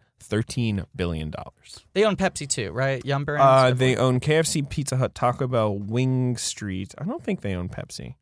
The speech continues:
Speaker 2: Okay.
Speaker 1: They would own a lot more. They used to own Long John Silver's, but they don't anymore.
Speaker 2: Oh, boy.
Speaker 1: Based in Louisville, Kentucky.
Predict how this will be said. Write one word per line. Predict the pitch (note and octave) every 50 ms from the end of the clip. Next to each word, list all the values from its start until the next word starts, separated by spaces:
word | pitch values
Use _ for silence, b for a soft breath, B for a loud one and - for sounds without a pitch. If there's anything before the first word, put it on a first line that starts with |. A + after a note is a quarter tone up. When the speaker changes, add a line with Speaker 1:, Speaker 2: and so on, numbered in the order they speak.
| _ _ -
Speaker 2:
Okay. | F3+ - D#3+ A#2 A2+
Speaker 1:
They | E3+ G3
would | G#3 F3+ D3
own | B2 G#2+
a | F#2
lot | F#2+ G2 G2+
more. | F2+ F#2 F#2 G#2 B2
They | C#3
used | C#3 C#3+ D3 F#3 F#3 - -
to | G3+ - -
own | C3 B2 A#2 A2 G#2+
Long | G#2 G#2 G#2 G#2 G#2+
John | - G#2 G2+ G2+
Silver's, | - - G#2 G2 F#2+ - - -
but | _ - -
they | F#2
don't | D#2 - E2 E2 E2 D2
anymore. | B1 A#1+ A#1 - A1 A1+ -
Speaker 2:
Oh, | D#3+ E3+ -
boy. | - - A2 C#3 E3+ D3+ A#2 - B2+ _ _ _
Speaker 1:
Based | - G2 G2+ - -
in | - G#2
Louisville, | G#2 G#2+ A2+ A2 G#2+ - F#2+
Kentucky. | - - G2 - - - - -